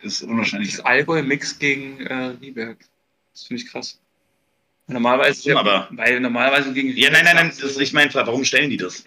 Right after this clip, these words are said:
Speaker 2: Das frage ich mich tatsächlich auch.
Speaker 1: Wer, äh, Allgäu oder was?
Speaker 2: Ja,
Speaker 3: Ja,
Speaker 2: ja,
Speaker 3: weil
Speaker 2: aber
Speaker 3: du
Speaker 1: die
Speaker 3: Max und
Speaker 1: jeden
Speaker 3: Verena spielen.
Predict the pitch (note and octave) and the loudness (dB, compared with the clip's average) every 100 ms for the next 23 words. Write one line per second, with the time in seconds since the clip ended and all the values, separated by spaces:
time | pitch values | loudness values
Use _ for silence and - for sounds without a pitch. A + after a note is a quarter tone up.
0 | - C3+ - - - C3+ - C#3 E3 G3+ | -12 -8 -6 -4 -4 -8 0 0 0 -2
1 | F#3+ C#3 D#3 D3 C3 D3 D#3+ F#3+ G#2 G2 | -8 -6 -6 -4 -2 -2 -2 0 2 4
2 | G2+ G#2+ A2 G#2+ - C#3 E3 F#3+ G#3+ G3 | 2 0 0 0 0 -2 0 -2 -4 -4
3 | E3 G3 F#3+ - - A#2+ D#3 G#3 G3 B2 | -4 -4 -6 -12 -4 2 4 6 6 6
4 | C3 D3 C3 C#3 D3+ A#2+ C#3 D3+ A#2 | 6 4 6 6 6 4 2 2 2